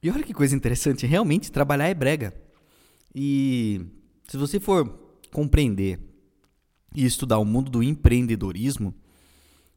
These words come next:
o mundo do empreendedorismo tem uma razão sobre liberdade financeira e geográfica que é pra terminar o quanto antes possível. Colocar a em-, a empresa no controle remoto, fazer com que as coisas fiquem lucrativas, que você ganhe um, dois, três, quatro, cinco ou dez milhões de reais,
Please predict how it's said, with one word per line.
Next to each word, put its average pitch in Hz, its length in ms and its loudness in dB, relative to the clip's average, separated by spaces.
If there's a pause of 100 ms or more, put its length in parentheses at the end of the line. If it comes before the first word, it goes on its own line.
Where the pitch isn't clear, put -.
(140)
o 135 100 -4
mundo 175 320 -2
do 147 100 2
empreendedorismo 135 680 -2
tem 147 140 -2
uma 160 220 -2
razão 147 580 -6
sobre 131 300 -8
liberdade 170 580 -4
financeira 113 460 -10
e 104 40 -10
geográfica 101 760 -8
que 196 100 -4
é - 20 0
pra 220 160 -4
terminar 254 400 -4
o 226 60 -8
quanto 254 360 0
antes 226 160 2
possível. 151 520 -6 (640)
Colocar 165 300 0
a 170 60 0
em-, 151 200 -6
a 131 100 0
empresa 127 340 0
no 113 80 -2
controle 110 320 -6
remoto, 170 460 -2 (520)
fazer 147 260 -4
com 131 100 -12
que 123 80 -6
as 117 80 -6
coisas 110 160 -8
fiquem 110 160 -10
lucrativas, 196 640 -4 (420)
que 202 60 -8
você 190 220 2
ganhe 147 280 2
um, 165 160 0
dois, 139 280 2
três, 139 240 -2
quatro, 131 260 -6
cinco 139 240 -6
ou 117 60 -6
dez 143 220 -4
milhões 117 280 -6
de 135 60 -8
reais, 175 360 -8